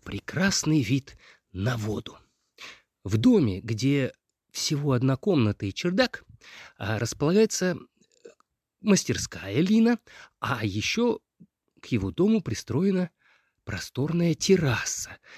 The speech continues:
на которой мы любим сидеть и пить чай с молоком. Потому что Лин утверждает, что пить чай без молока попросту не имеет смысла. Еще под самой крышей дома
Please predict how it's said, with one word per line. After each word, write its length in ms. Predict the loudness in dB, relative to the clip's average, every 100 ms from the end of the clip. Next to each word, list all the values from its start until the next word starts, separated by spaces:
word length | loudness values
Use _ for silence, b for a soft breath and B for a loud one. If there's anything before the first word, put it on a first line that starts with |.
| B -12
на 120 | -8
которой 440 | -6 0 2 4
мы 180 | 4 4 4
любим 360 | 4 2 0
сидеть 500 | -4 -8 -2 -2 -2
и 60 | -8
пить 240 | -10 -10
чай 240 | -8 -6 -6
с 140 | -2
молоком. 640 | 0 0 -4 -6 -8 -8 -12 _ _ B B B B _
Потому 260 | -8 -2 -2
что 280 | 0 -4 -2
Лин 240 | 2 4
утверждает, 600 | 4 0 -6 -2 -2 -2
что 240 | -6 -4 -6 B _ -10
пить 220 | -10 -4
чай 360 | -2 -2 -2
без 340 | -2 2 4 4
молока 500 | 2 0 -2 -10 -16 b b _
попросту 560 | 0 0 -2 -4 -2
не 260 | 0 2 0
имеет 400 | -2 0 0 0
смысла. 580 | -2 -2 -2 -6 -10 -20 _ _ _ _ B B B _
Еще 540 | 0 0 2 0 -2 -2
под 240 | -6 -4
самой 340 | -2 0 0 -2
крышей 460 | -2 -2 -2 -6
дома 420 | 0 2 4 0